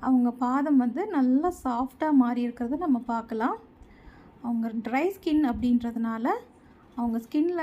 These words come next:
நிறைய வெடிப்புகள் டீப்பா இருந்துச்சு, இப்போ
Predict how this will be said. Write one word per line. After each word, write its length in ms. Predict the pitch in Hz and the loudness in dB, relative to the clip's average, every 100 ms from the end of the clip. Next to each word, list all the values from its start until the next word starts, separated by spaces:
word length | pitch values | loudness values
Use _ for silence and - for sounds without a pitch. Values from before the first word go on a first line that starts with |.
| 269 | 2
நிறைய 340 | 233 240 320 427 | 2 0 0 0
வெடிப்புகள் 500 | 330 262 254 247 320 359 254 | 0 0 0 0 0 2 4
டீப்பா 340 | 262 294 339 294 | 4 4 2 2
இருந்துச்சு, 420 | 240 220 214 269 453 466 - - - - - - - | 0 -2 -2 -2 -2 -4 -20 -20 -20 -20 -20 -12 -6
இப்போ 200 | 247 - | -4 -4